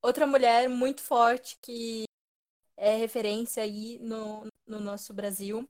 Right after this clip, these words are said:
é a Paula Valente, é a primeira saxofonista mulher da Orquestra Jazz Sinfônica do Estado de São Paulo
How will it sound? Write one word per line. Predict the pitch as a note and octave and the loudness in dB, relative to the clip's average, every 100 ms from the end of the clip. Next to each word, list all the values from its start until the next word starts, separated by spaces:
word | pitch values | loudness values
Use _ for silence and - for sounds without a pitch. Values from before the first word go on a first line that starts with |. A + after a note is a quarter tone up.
| _ - - _ _ | _ -18 -18 _ _
é | - G3+ G3+ | -6 -2 -2
a | G#3 | 0
Paula | G#3+ A3 B3+ | 4 4 4
Valente, | A#3+ G3+ G3 A3 - D4+ E4 _ - | 0 -2 -4 -8 -10 -14 -18 _ -14
é | G#3 | -10
a | G3+ | -8
primeira | A#3+ A#3 C4 C#4 | -6 4 4 4
saxofonista | C#4 B3+ - A#3+ B3 A#3 A3+ A#3+ | 0 -8 -8 -6 -4 -6 -6 -8
mulher | A3 G#3+ G3+ | -4 -2 -2
da | G3+ G#3 | -2 -4
Orquestra | G#3 G#3 - G#3+ | -2 -4 -4 -8
Jazz | G3 G#3 G#3 A#3 | -6 -2 -2 -4
Sinfônica | D4 C#4 B3 A#3+ A#3+ A#3+ A3 | -12 -10 -4 -2 -4 -6 -8
do | G#3 | -8
Estado | - A3 A3+ | -4 -4 -4
de | - | -10
São | B3+ B3+ - | -10 -12 -6
Paulo | G#3 G#3+ B3 D#4+ | -2 -2 -4 -12